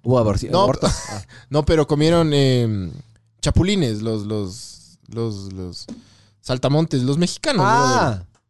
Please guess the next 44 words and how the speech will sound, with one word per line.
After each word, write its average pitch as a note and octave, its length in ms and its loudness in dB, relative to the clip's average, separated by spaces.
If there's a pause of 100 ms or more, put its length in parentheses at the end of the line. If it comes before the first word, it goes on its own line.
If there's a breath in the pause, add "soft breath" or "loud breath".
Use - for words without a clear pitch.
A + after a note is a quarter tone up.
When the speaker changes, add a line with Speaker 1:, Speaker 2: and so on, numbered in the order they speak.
(540)
Speaker 2:
Sí. C3 160 0
Speaker 1:
Rico, B2 180 -2
fue A3+ 120 -4
eso C4 120 -2
rico. A2 260 -6
Speaker 2:
Se B2 140 -4
echó, F#3 240 2
dice, C#3+ 300 2
dice F3 280 -10
que C#4 120 -2
es E3 480 -4
un C#3+ 100 -4
poco D#3 260 -4
extraño, C#3+ 480 -2
brother. A#2 260 -2
Speaker 1:
Está A2 120 0
acá G3 200 0
Speaker 2:
Que C3 40 -6
Speaker 1:
todo, G3 220 0
bro. F3 240 0 (260)
Speaker 2:
que D#3+ 160 2
re-, F3 160 2
es E3 80 0
que F3+ 120 -4
es E3 80 -4
como F3 260 2
Speaker 1:
Loco, E3+ 140 4
Speaker 2:
súper E3+ 200 2
rara E3 280 2
la C3+ 100 4
huevada, B2+ 340 2
Speaker 1:
En-, A#2+ 60 2
entre F3+ 240 0
Speaker 2:
loco. F3+ 120 2
Speaker 1:
un F#3+ 100 -2
saltamontes F3+ 580 -2
y - 40 2
una F3+ 120 0
langosta D#3+ 400 0
no D#3+ 60 0
hay D#3 60 -4
tanta E3 200 -2
diferencia, B2+ 1000 -2
mm, F2 200 -12